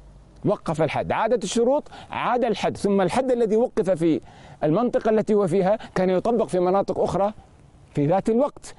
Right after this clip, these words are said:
فليست تاريخية النص، إنما هذا موضوع اجتهادي فقهي في دائرة النص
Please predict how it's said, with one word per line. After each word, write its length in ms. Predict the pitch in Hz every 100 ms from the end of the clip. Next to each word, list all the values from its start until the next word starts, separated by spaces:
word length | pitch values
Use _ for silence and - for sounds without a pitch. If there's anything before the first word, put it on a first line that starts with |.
| -
فليست 340 | 139 131 185
تاريخية 600 | 208 - 175 156 147 147 -
النص، 320 | 135 190 -
إنما 440 | 143 135 160 143
هذا 180 | 120 117 - -
موضوع 840 | 78 110 180 185 175 240 185 117 113 -
اجتهادي 840 | - - 170 156 143 214 170 139
فقهي 480 | - - 196 208 214 - -
في 120 | 180
دائرة 420 | 175 160 196 247 -
النص 440 | 220 226 277 -